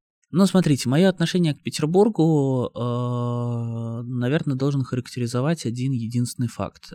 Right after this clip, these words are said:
Э, я отказался от, э, релокации в Дубай и, э, принял решение вернуться в Санкт-Петербург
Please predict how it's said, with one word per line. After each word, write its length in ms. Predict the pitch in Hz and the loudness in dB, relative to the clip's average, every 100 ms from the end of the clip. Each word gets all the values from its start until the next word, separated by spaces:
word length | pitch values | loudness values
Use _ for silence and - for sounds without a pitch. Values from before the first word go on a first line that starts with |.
| - | -12
Э, 40 | 110 113 113 110 | -10 -8 -6 -6
я 260 | - 123 139 | -4 0 0
отказался 1080 | 135 - 120 123 117 - - 190 208 202 170 | 0 -2 -2 0 0 -2 -2 0 2 0 -4
от, 280 | - 147 147 _ - | -2 -2 -2 _ -6
э, 300 | 127 127 120 | -4 -2 0
релокации 720 | 127 131 - 117 - - 120 | 0 0 -2 -4 -6 -6 -4
в 80 | 110 | -4
Дубай 560 | 123 117 139 202 247 - - | -4 -2 2 2 0 -6 -8
и, 600 | 160 165 165 165 160 156 - - - - - _ _ _ - | -8 -2 -2 0 0 -2 -6 -20 -20 -20 -20 _ _ _ -10
э, 640 | 127 127 127 127 120 117 120 | -4 -2 0 0 0 -2 -2
принял 280 | - 131 123 | 0 2 4
решение 480 | 123 - 135 127 120 | 2 0 0 -2 -2
вернуться 380 | 120 123 120 - | -2 -2 -4 -4
в 40 | |
Санкт-Петербург 760 | - 117 - - 131 156 254 - | -4 -6 -6 -8 -4 -2 -4 -6